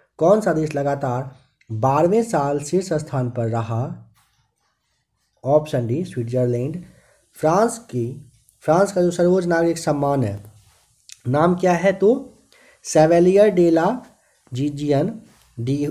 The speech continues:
जिसका कि शॉर्ट में आप इसे होनूर कहते हैं, ये किसे दिया गया है, बताएं। तो ऑप्शन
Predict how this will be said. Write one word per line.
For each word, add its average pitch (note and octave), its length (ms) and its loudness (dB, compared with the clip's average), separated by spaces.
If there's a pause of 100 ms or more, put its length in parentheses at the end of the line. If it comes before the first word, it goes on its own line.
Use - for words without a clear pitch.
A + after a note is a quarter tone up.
(440)
जिसका C3 260 -2
कि C3+ 160 -4
शॉर्ट C#3 340 -4
में C3+ 60 -2
आप C3+ 100 -2
इसे C#3 160 -4 (320)
होनूर D3 240 2
कहते A#2 320 -4
हैं, A#2+ 60 -2
ये D#3+ 100 -4
किसे F3+ 340 -2
दिया E3+ 260 2
गया C#3+ 260 0
है, C#3 120 0
बताएं। C3+ 360 -2
तो C#3+ 80 -4
ऑप्शन D#3 600 0